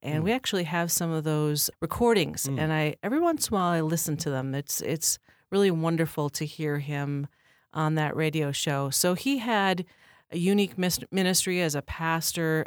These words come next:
Speaker 1: of a pretty, uh, large church in Minneapolis and in Chicago,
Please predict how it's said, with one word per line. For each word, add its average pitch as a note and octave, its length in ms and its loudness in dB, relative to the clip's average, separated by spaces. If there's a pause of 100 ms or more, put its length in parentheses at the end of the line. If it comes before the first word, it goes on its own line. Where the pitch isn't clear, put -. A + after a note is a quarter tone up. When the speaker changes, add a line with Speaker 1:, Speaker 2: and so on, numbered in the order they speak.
Speaker 1:
of D3 240 -6
a D3 60 -4
pretty, A#3+ 420 -4 (260)
uh, C#3+ 140 -4
large E3 400 -2
church D#3+ 340 -2
in C#3+ 140 -4
Minneapolis D3 580 -2
and C#3 80 -6
in C3+ 120 -6
Chicago, C#3 760 -4